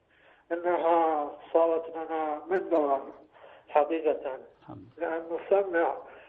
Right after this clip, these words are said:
Speaker 1: الشعب الخليجي والشعب السعودي المحترم خاصة أن شعب الأحواز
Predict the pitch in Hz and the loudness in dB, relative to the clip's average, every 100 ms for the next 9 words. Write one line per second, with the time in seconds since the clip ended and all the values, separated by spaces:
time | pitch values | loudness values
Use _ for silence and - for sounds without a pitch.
0 | - _ 156 135 - 151 147 143 - 143 | -20 _ 0 0 2 2 2 -2 0 2
1 | 160 170 - 143 135 123 - - - _ | 4 2 0 -4 -4 -6 -12 -20 -20 _
2 | _ _ - - - 139 - 160 156 156 | _ _ -20 -4 0 2 4 4 2 -4
3 | - 165 170 160 156 156 151 - 190 185 | 0 4 6 4 0 -6 -10 -4 0 2
4 | 151 - 160 135 - 139 147 139 - - | 2 2 2 2 -2 -4 -4 -8 -10 -20
5 | - - - _ _ _ - 170 170 165 | -20 -20 -20 _ _ _ -2 0 2 0
6 | 165 160 156 - - - - 165 165 156 | 2 2 0 -4 -14 -6 2 4 4 0
7 | 143 135 143 165 147 | -2 -2 2 2 2